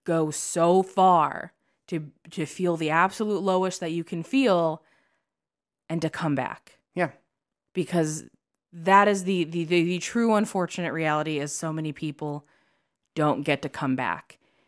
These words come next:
Speaker 1: And you and I are people that have gotten to come back.
Speaker 2: Mm-hmm.
Speaker 1: And that's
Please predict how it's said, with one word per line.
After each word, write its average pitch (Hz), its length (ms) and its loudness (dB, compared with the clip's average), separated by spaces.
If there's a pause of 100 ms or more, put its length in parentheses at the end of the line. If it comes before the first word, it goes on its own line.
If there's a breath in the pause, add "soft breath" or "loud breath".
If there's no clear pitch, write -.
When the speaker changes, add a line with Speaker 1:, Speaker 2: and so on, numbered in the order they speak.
(320)
Speaker 1:
And 139 640 0 (300)
you 165 400 0
and 170 100 2
I 156 260 2
are 143 180 -4
people 143 520 -8
that 147 380 -8
have 269 340 -4
gotten - 240 -8
to - 60 -14
come - 240 -14
back. - 380 -20 (160)
Speaker 2:
Mm-hmm. 208 200 -4 (480)
Speaker 1:
And 165 160 -4
that's 220 560 -4